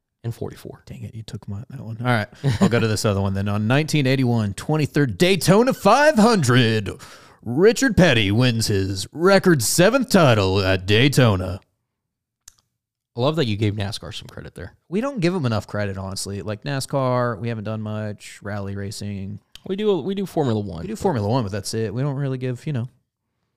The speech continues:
Speaker 2: kind of.
Speaker 1: Which, by the way, Formula One is gonna be coming back as soon as this season kicks off.
Speaker 2: Yeah.
Speaker 1: I wanna say in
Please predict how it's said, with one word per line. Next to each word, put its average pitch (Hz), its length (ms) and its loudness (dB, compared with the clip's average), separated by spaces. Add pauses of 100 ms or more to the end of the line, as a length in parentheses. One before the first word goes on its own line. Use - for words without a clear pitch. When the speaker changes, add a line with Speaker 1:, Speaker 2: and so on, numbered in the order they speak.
Speaker 2:
kind 110 140 -12
of. 104 120 -12 (280)
Speaker 1:
Which, - 180 -6
by 113 120 2
the 101 60 -2
way, 104 120 0
Formula 107 340 -4
One 98 240 -4
is 98 180 -6
gonna 101 140 -4
be 104 80 -8
coming 101 220 -10
back 98 320 -14
as 101 80 -8
soon 101 180 -6
as 107 120 -8
this 101 200 -8
season 104 340 -6
kicks - 280 -8
off. 101 440 -10
Speaker 2:
Yeah. 113 120 -12
Speaker 1:
I - 20 -10
wanna 131 160 -4
say 143 160 -4
in - 100 -12